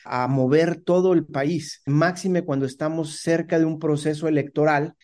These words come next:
En el dos mil veinticuatro, que estamos a algunos meses de la elección para renovar la presidencia de la Cámara, pues esto marca una nueva era dentro de la política estadounidense, ¿no? Que es la bipolarización, tener este, eh, esta división ideológica, se ve también reflejado en la sociedad.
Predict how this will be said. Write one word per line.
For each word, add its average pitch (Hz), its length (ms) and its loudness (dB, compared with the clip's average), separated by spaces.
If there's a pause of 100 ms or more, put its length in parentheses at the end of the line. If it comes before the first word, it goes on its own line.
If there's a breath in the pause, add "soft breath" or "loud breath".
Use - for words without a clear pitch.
(180)
En 120 160 -6
el 123 120 -2
dos 123 160 -2
mil 143 160 2
veinticuatro, 151 640 0
que 131 40 -10
estamos 139 320 -8
a 135 40 -4
algunos 139 360 2
meses 143 540 -2
de 120 160 -4
la 123 80 2
elección 143 640 2
para 120 220 0
renovar 123 320 -2
la 143 120 -2
presidencia 139 680 -2
de 131 80 0
la 113 100 -4
Cámara, 135 560 -2
pues 151 160 -2
esto 196 380 2 (200 loud breath)
marca 165 640 0
una 165 280 2
nueva 170 400 2
era 160 260 -2
dentro 151 380 -2
de 143 40 0
la 131 140 -2
política 135 400 -4
estadounidense, 170 720 -4
¿no? 180 160 -6
Que 175 100 -2
es 180 120 -4
la 143 320 4
bipolarización, 139 1120 0 (200 loud breath)
tener 156 640 4
este, 147 760 -2
eh, 120 340 -4
esta 143 260 -4
división 143 640 2
ideológica, 147 840 0
se 139 160 -6
ve 135 80 0
también 151 280 2
reflejado 143 520 -2
en 127 80 -2
la 123 80 -4
sociedad. 110 420 -10